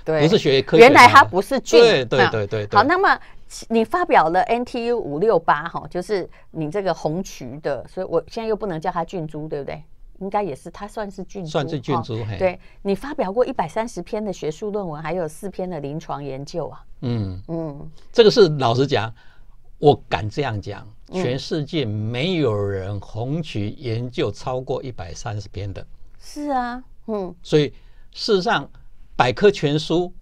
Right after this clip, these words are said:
Speaker 2: 里面的红曲
Speaker 1: 嗯。
Speaker 2: 都是请我们写，
Speaker 1: 哦。
Speaker 2: 就代-，代表说我们的分量已经被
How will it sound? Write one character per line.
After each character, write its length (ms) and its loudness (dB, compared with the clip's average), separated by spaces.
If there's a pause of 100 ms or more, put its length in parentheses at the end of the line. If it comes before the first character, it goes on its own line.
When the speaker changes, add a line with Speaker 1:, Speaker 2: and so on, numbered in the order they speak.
(240)
Speaker 2:
里 180 0
面 160 2
的 80 -2
红 220 0
曲 360 -6 (160)
Speaker 1:
嗯。 300 -8
Speaker 2:
都 100 6
是 80 4
请 220 -4
我 80 -2
们 180 -4
写， 560 -8 (180)
Speaker 1:
哦。 440 -14
Speaker 2:
就 100 4
代-， 160 2
代 200 0
表 120 0
说 240 -4 (220)
我 100 -4
们 220 -2
的 260 -2 (460)
分 220 0
量 200 -4
已 80 -6
经 320 -8 (480)
被 380 -2